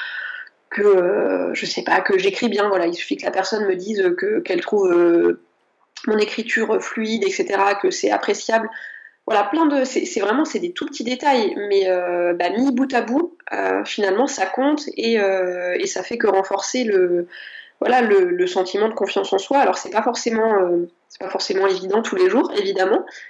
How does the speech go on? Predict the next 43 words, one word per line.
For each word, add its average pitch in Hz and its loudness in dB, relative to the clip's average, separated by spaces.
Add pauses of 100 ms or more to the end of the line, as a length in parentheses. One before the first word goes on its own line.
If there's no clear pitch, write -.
(220)
mais, 196 2
euh, 175 2
mais 170 0
bon, 180 0
petit - -8
à 175 0
petit, 214 -6
on 226 2
y 185 2
arrive. 226 0
Et 190 0
puis, - -8
je - -6
pense 226 -2
que 214 -4
c'est 190 -4
aussi 185 0
un, 170 0
un 185 0
travail 196 -2
sur, 180 -2
sur 196 -4
soi-même. 226 -2 (300)
Je - -14
pense 233 -2
qu'il 233 -8
faut - -2
pas 240 0
forcément, 226 -2
euh, 196 2 (960)
et 208 2
nécessairement 226 -2 (260)
en 196 2
attendre 202 0
trop 247 -2
des 220 0
autres. 254 0 (280)
Il - -6
faut - -2
aussi 233 -2
prendre 247 -2
conscience 240 -2
de, 170 2